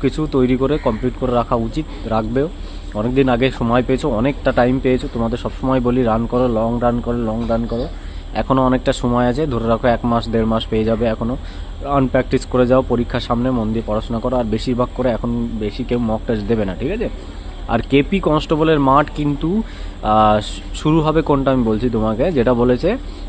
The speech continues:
ও শুরুর মধ্য মধ্যেই তোমাদের কেপি কনস্টেবলের মাঠ হবে, সেটা লিখে দিয়েছে এই নোটিশটায়। তো আমি তোমাদেরকে বলবো, এই নোটিশটা একদম ফেক নোটিশ, এসব কোনো অফিসিয়াল আপডেট না যে তোমরা দেখে লাফালাফি করবে। অনেকে আমাকে লাইভে আসলে কমেন্ট করো।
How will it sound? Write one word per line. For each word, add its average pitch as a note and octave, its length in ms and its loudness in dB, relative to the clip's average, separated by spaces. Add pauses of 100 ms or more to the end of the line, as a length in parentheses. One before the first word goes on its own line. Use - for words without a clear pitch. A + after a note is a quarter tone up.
(640)
ও C#3 260 4 (160)
শুরুর D#3+ 360 4
মধ্য D3 400 4
মধ্যেই F3 400 4
তোমাদের E3+ 280 0
কেপি D#3 200 0
কনস্টেবলের D#3 400 2
মাঠ C#3 220 4 (340)
হবে, D3+ 200 4
সেটা D3 240 4
লিখে C#3 260 4
দিয়েছে A2+ 340 0
এই F#3+ 200 -4
নোটিশটায়। A#2+ 520 -2 (680)
তো C3 60 6
আমি C#3+ 120 4
তোমাদেরকে D#3 360 2
বলবো, E3 320 2
এই F3 80 2
নোটিশটা D3+ 720 2
একদম C#3+ 220 0
ফেক B2+ 240 0
নোটিশ, C#3 560 0
এসব B2 320 -4
কোনো B2+ 160 2
অফিসিয়াল B2 380 2
আপডেট A#2 340 0
না C3 100 2
যে B2+ 100 2
তোমরা A#2 220 0
দেখে A2+ 240 2
লাফালাফি A2+ 440 2
করবে। A2+ 260 0
অনেকে A2 320 2
আমাকে A#2 400 0
লাইভে A2+ 300 2
আসলে A#2 200 -2
কমেন্ট A2+ 340 0
করো। G2+ 200 -6